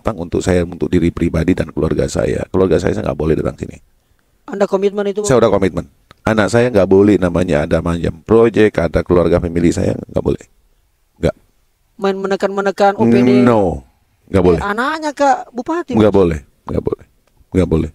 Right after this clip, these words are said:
Speaker 1: Saya udah bilangin nggak boleh sentuh. Ini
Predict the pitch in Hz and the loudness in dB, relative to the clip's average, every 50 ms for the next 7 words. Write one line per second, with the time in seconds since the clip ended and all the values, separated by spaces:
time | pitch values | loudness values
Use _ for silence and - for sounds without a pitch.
0 | _ _ _ _ _ _ - 123 110 110 101 98 85 92 87 90 92 90 85 85 | _ _ _ _ _ _ 0 2 2 4 4 4 2 2 0 2 0 -2 -2 -2
1 | - - - 78 80 76 - - 76 - 76 71 _ _ _ _ _ _ _ _ | -4 -2 0 0 0 0 -2 -6 -6 -6 -8 -8 _ _ _ _ _ _ _ _
2 | _ _ _ _ _ _ _ _ _ _ _ _ - 87 90 101 110 113 120 131 | _ _ _ _ _ _ _ _ _ _ _ _ -6 -2 0 0 0 0 -2 -8
3 | 127 | -12